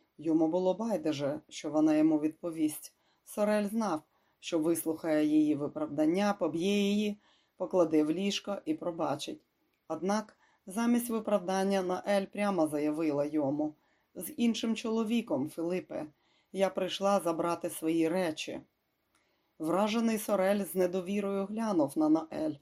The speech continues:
а вона вирушила до спальні упаковувати чемодан. «Заради Бога, Ноель, не роби цього», — благав він її. «Адже ми любимо одне одного, ми одружимося». Він умоляв її ще півгодини,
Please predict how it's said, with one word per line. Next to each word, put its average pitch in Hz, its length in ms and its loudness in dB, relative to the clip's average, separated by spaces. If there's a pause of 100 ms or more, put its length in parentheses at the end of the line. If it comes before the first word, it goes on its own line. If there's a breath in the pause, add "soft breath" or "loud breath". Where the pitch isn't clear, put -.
(320 soft breath)
а - 100 -8
вона 170 300 4
вирушила 208 560 0
до 160 140 -2
спальні 170 480 -4
упаковувати 156 880 -2
чемодан. 151 680 -2 (600)
«Заради 220 440 2
Бога, 220 420 4
Ноель, 208 440 4
не 180 220 4
роби 220 360 2
цього», — 165 440 2
благав 151 420 2
він 156 180 6
її. 156 480 0 (360 soft breath)
«Адже 175 340 2
ми 202 140 4
любимо 240 680 4
одне 170 240 0
одного, 156 520 4
ми 185 160 4
одружимося». 247 1000 2 (540 soft breath)
Він 170 260 0
умоляв 160 540 4
її 202 240 -2
ще 196 200 -4
півгодини, 196 800 0